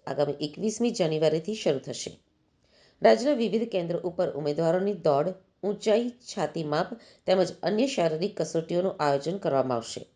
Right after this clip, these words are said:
લાંબા સમયથી ભરતી પ્રક્રિયાની રાહ જોઈ રહેલા ઉમેદવારો માટે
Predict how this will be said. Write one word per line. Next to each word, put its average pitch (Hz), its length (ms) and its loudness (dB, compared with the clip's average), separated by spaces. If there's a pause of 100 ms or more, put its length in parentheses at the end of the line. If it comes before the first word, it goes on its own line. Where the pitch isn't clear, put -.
(640)
લાંબા 233 300 6
સમયથી 220 340 0
ભરતી 180 300 -4
પ્રક્રિયાની 185 400 -4
રાહ 160 220 0
જોઈ 180 180 0
રહેલા 165 320 2
ઉમેદવારો 180 460 2
માટે 156 300 0